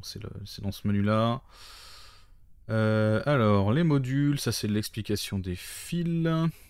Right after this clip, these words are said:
Le menu peindre. Alors, les modules, les moteurs augmentent la vitesse. Le cockpit permet de modifier le contrôle et la sécurité. Le contrôle réduit la vitesse de recharge d'un certain pourcentage. Ah, la sécurité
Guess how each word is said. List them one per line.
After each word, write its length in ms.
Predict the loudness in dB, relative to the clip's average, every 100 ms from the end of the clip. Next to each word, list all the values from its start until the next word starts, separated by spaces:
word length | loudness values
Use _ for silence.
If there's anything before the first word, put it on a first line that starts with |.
| -20 -20 -20 -20 -20 -20 -14 -4
Le 120 | 2
menu 220 | 2 2
peindre. 280 | 0 -2 0
Alors, 240 | -2 0
les 140 | 2 4
modules, 460 | 4 2 0 2
les 100 | 4
moteurs 320 | 4 4 4
augmentent 340 | 4 4 2 2
la 120 | 2
vitesse. 400 | 0 0 0 0
Le 80 | -2
cockpit 280 | -2 -2 -4
permet 200 | 0 0
de 80 | 0
modifier 300 | -2 -2 -2
le 80 |
contrôle 320 | 0 -2 2 2
et 20 |
la 80 | 2
sécurité. 440 | 0 -2 -2 0
Le 100 | -2
contrôle 340 | -2 0 2
réduit 260 | 4 4 6
la 80 | 4
vitesse 300 | 4 2 2
de 80 | 4
recharge 460 | 4 2 0 0
d'un 80 | 0
certain 280 | -2 -2 -2
pourcentage. 680 | -2 -6 -4 -2 -2 -2 0
Ah, 260 | 0 -2 -6 -20 -20 -20 -20 -20 -20 -14 -4
la 100 | -2
sécurité 720 | 0 0 2 4 4 4 4